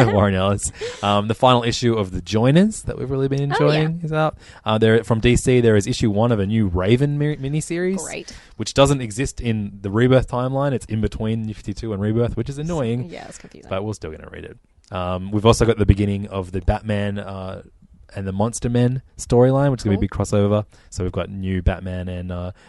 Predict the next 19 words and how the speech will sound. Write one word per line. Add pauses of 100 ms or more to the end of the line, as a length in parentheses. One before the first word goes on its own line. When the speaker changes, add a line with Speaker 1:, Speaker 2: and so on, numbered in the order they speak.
(100)
Speaker 1:
Nightwing (180)
tying
into
that
next
week. (320)
Uh, (240)
issue
eleven,
I
think,
might
be
the
penultimate
ili-, (180)
uh,
um,
i-,